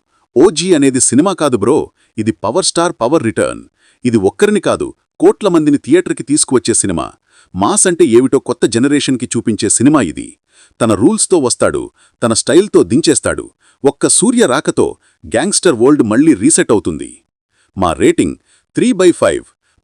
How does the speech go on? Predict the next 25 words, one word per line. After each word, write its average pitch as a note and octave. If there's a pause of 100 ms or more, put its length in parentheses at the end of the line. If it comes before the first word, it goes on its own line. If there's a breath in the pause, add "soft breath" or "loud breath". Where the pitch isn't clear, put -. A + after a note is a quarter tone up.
పవన్ F#3+
కళ్యాణ్ D#3
ఫ్యాన్స్ D#3
కోసం D3
పండగ. A#2 (840)
ఇదే C3+
బ్రోస్ A#2+ (300)
పవర్ D#3+
స్టార్ F#3 (120)
ఓజీ D3+
రివ్యూ. F#2+ (440)
మీ A2
ఫేవరెట్ F#3+
సీన్ E3
ఏదో D#3+
కామెంట్స్లో D3
చెప్పండి. E2+ (420)
ఇంకా D3
ఇలాంటివి B2
మాస్ F#2+
రివ్యూల A#2
కోసం F#2 (280)
మా G2
ఛానల్ని D#3+
సబ్స్క్రైబ్ -